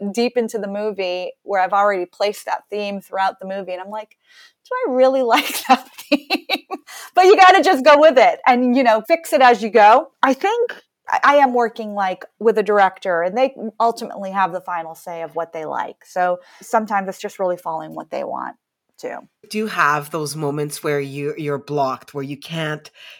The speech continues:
Speaker 2: you can't just see past it? How do you, um, sort of, like, recenter yourself a-, a-, and, like, reset so that you can actually, like, maybe start from scratch or look at it in a different direction? Like, w-, what's your process for kind of getting over blockage?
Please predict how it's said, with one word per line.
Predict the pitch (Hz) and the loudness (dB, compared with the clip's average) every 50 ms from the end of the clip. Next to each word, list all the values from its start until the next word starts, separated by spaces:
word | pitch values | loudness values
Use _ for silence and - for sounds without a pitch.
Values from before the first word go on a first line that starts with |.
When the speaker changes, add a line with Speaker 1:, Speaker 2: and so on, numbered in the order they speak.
| _ _ _ _ | _ _ _ _
Speaker 2:
you | - 170 160 | -16 -14 -10
can't | - 226 202 190 190 - | -8 -8 -8 -8 -10 -12
just | - 190 165 - - | -14 -14 -14 -12 -12
see | - - - - 196 185 165 | -12 -12 -10 -10 -10 -10 -10
past | - - - 131 135 139 - - - 151 | -12 -10 -8 -6 -6 -8 -8 -10 -8 -6
it? | 135 127 - - - - _ _ _ _ _ - | -6 -6 -8 -10 -18 -20 _ _ _ _ _ -8
How | - - - 220 240 277 | -6 -4 -2 -2 -2 -2
do | 302 320 | -4 -6
you, | 285 226 202 208 214 214 214 214 214 196 - - - - - - _ - | -8 -6 -6 -4 -4 -2 -2 -4 -4 -6 -8 -12 -20 -20 -20 -16 _ -2
um, | 175 170 165 160 | -2 -2 -2 -2
sort | 160 - - 196 | -6 -8 -8 -8
of, | 180 151 139 | -8 -8 -6
like, | 170 165 143 143 - | -6 -6 -6 -8 -12
recenter | 151 143 196 214 202 - - - 165 165 165 180 175 | -10 -6 -6 -4 -4 -4 -4 -4 -4 -4 -6 -8 -8
yourself | 165 165 156 - - - 139 135 135 135 135 127 - - - - | -8 -6 -6 -6 -2 0 0 0 0 -2 -4 -6 -10 -12 -10 -8
a-, | 147 147 - - | -10 -10 -10 -10
a-, | 147 143 - - 147 | -10 -10 -10 -10 -10
and, | 151 143 143 | -10 -8 -6
like, | 151 143 143 147 147 143 | -8 -8 -8 -10 -12 -10
reset | 160 175 175 170 - - - - - 170 151 139 - - - - - _ _ _ _ _ _ - | -8 -8 -8 -8 -10 -10 -10 -6 -4 -2 -2 -2 -4 -10 -18 -20 -20 _ _ _ _ _ _ -10
so | - - 196 | -8 -6 -4
that | 156 165 - 185 | -4 -4 -6 -6
you | 160 | -8
can | 151 - 175 165 170 - | -8 -8 -8 -8 -6 -6
actually, | 160 160 160 - - - - 165 156 | -4 -4 -4 -4 -6 -8 -8 -8 -6
like, | 147 147 143 208 - - 151 | -4 -6 -6 -6 -10 -12 -8
maybe | 170 175 170 160 | -6 -6 -6 -6
start | - - 233 214 - | -6 -6 -6 -6 -6
from | 233 226 | -8 -10
scratch | - - - 269 220 165 147 - | -8 -8 -6 -4 -4 -4 -4 -4
or | 160 151 | -6 -8
look | 147 156 - 165 | -8 -8 -8 -6
at | 156 156 | -6 -6
it | 160 | -8
in | 165 175 170 | -8 -10 -10
a | |
different | 160 165 165 - - 175 156 | -12 -14 -16 -16 -16 -16 -12
direction? | - 190 214 214 214 - - 147 143 | -8 -8 -8 -8 -8 -8 -10 -10 -8
Like, | 147 143 139 _ - - - - _ - | -8 -10 -12 _ -18 -20 -20 -20 _ -8
w-, | 202 220 208 220 190 | -8 -6 -6 -4 -2
what's | 185 226 220 226 - - | -2 -2 -2 -4 -6 -10
your | 302 277 | -10 -12
process | - - - 170 165 - - 175 151 147 - | -10 -10 -8 -8 -8 -6 -6 -6 -6 -6 -8
for | - - 156 143 - _ | -10 -10 -10 -10 -10 _
kind | - 156 143 | -8 -8 -8
of | 139 131 | -8 -6
getting | 156 143 147 151 - | -6 -6 -6 -6 -6
over | - 143 127 139 | -8 -6 -6 -8
blockage? | 123 - 135 123 101 - - - - _ _ - - - | -10 -10 -12 -14 -12 -14 -14 -18 -20 _ _ -20 -20 -20